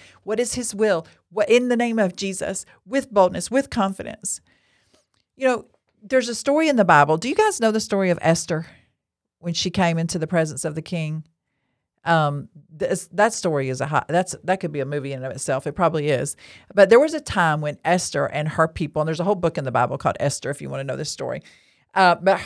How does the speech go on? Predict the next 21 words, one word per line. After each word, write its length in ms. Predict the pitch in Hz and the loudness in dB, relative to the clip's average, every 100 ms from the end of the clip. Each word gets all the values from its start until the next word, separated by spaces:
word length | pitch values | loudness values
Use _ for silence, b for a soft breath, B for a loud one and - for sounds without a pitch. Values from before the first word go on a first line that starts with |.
| - | -8
she 240 | - 320 | -6 -2
and 160 | 262 214 | 0 0
her 120 | 180 | 0
people 240 | 170 160 147 | -2 -6 -4
were 100 | 139 | -4
in 80 | |
a 40 | 139 | -2
hot 260 | 170 - | -2 -2
mess. 420 | 151 139 156 - - _ - | -4 -6 -6 -10 -14 _ -2
Their 120 | 170 | 0
lives 580 | 170 196 220 233 226 208 | 4 6 8 6 4 0
were 140 | 165 | -2
literally 600 | 165 202 220 220 214 196 | -2 4 6 8 6 4
hanging 540 | 233 196 196 190 185 185 - | 4 4 4 0 -4 -6 -4
in 300 | 175 175 175 | 2 2 4
the 160 | 165 151 | 4 6
air. 380 | 160 139 151 - | 4 4 2 0
And 140 | 170 | 0
at 160 | 175 151 | 0 0
the 100 | 180 | -2
time, 840 | - - 277 320 214 156 165 196 | -4 0 4 6 6 2 0 -8